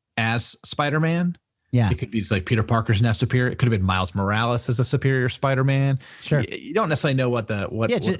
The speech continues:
Speaker 2: in, in Marvel Comics, just changing the adjective in a title could mean nothing.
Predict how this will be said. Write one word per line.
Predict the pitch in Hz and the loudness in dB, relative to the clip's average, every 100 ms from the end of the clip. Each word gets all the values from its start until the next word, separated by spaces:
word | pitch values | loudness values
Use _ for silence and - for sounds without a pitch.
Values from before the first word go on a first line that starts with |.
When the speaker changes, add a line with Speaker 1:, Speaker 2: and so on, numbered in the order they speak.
| - | 0
Speaker 2:
in, | 165 160 | 0 2
in | 160 160 | 2 2
Marvel | 147 175 190 143 | 2 2 0 -2
Comics, | - 147 123 - | 0 0 0 -2
just | - - | -4 -4
changing | - 147 160 135 143 | -2 0 2 2 2
the | 120 120 | 2 2
adjective | 131 123 113 117 | 0 -2 -2 0
in | 113 | 0
a | 110 | 0
title | 120 120 107 101 | 2 2 2 -2
could | - 160 | -2 -2
mean | 135 127 123 | 0 0 0
nothing. | 120 - 73 | 0 -2 -8